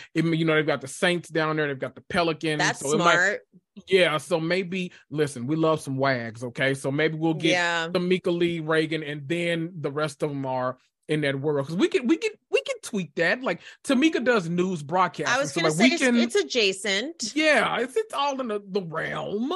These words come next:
Speaker 1: you know. Tamika, maybe Reagan sold some jewelry to one of the wives or something. Like, we can make
Speaker 2: Mm-hmm.
Speaker 1: this work. We can tweak this to where it makes sense. But I just need, e-, even if it's not Reagan, I hate to say that, but even if it's not Reagan, I need Tamika Lee involved in this
Speaker 2: Oh,
Speaker 1: show. Like,
Speaker 2: yes.
Speaker 1: she needs to be
Speaker 2: Need,
Speaker 1: center peach holder.
Speaker 2: duh.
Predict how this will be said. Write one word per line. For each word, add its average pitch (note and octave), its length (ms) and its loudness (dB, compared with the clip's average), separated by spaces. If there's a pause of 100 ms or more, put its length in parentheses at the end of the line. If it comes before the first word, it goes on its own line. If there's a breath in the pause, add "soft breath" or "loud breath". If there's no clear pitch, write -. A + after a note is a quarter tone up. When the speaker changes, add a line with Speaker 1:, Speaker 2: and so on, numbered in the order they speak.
Speaker 1:
you D4 220 2
know. D3+ 400 -6 (280 loud breath)
Tamika, B3 340 0
maybe A3+ 260 2
Reagan G3 440 0
sold G3+ 460 -4
some F3+ 180 -8
jewelry E3+ 520 -2
to E3 60 -2
one D#3+ 160 -4
of D#3 100 -4
the D#3 60 -2
wives C#3 640 -4
or E3+ 60 -10
something. G#3+ 320 -4
Like, C#4+ 160 -2
we G#3 80 -6
can G3+ 180 -4
make A3+ 180 -4
Speaker 2:
Mm-hmm. A#3 140 -10
Speaker 1:
this G3+ 120 -10
work. D3 300 -6
We C4+ 120 -8
can D#4 140 -6
tweak A#3 360 0
this E3+ 300 2 (320 loud breath)
to G3+ 80 2
where F#3 180 6
it E3 60 4
makes E3 340 2
sense. C3+ 300 -4
But E3 140 0
I G#3+ 100 2
just A#3 200 -2
need, G3+ 360 0 (400 loud breath)
e-, B3+ 60 -4
even C#4+ 280 6
if B3+ 140 2
it's E3 160 2
not E3+ 280 0
Reagan, E3 280 2
I - 20 2
hate D#3+ 140 0
to - 80 -14
say D#3 160 0
that, C#3+ 100 -2
but D#3+ 100 0
even G#3+ 140 -2
if E3 60 -2
it's D#3+ 100 -6
not D3 240 -2
Reagan, D3+ 240 -2
I F3 120 0
need G3 260 -6
Tamika D#3+ 320 -6
Lee C#3 180 -4
involved C3 420 -4
in C3 60 -6
this B2 140 -6
Speaker 2:
Oh, D#3+ 100 0
Speaker 1:
show. A#2+ 120 0
Like, A#2 120 -4
Speaker 2:
yes. - 140 -6
Speaker 1:
she E3 120 -8
needs D#3+ 140 -4
to D3+ 80 -12
be D3 260 2
Speaker 2:
Need, E3 580 -6
Speaker 1:
center E3 180 2
peach C#3+ 300 -4
holder. C3 260 -4
Speaker 2:
duh. B2+ 160 -2